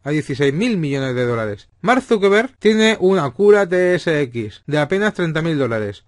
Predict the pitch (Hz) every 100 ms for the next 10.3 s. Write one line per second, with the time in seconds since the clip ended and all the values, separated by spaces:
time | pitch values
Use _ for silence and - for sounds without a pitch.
0 | - 147 - 170 151 202 190 247 277 -
1 | 196 202 208 - 180 185 170 160 165 185
2 | 185 175 165 180 196 165 165 113 107 -
3 | 123 131 123 165 175 147 180 185 - 139
4 | 156 147 147 143 151 170 185 - 147 139
5 | - 165 160 147 139 160 170 185 147 127
6 | 131 180 160 120 98 131 131 143 208 214
7 | 185 139 175 - 147 185 - 131 175 190
8 | 185 165 143 131 120 131 120 190 214 214
9 | 226 208 - 151 139 135 143 170 151 -
10 | 107 101 -